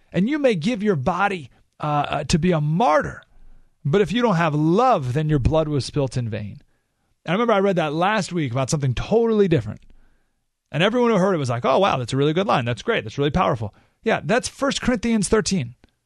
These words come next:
Like, that's, <laughs> that's, that's, now, you know,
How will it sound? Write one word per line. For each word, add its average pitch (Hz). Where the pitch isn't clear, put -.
Like, 175
that's, 180
<laughs> -
that's, -
that's, 220
now, 202
you 202
know, 226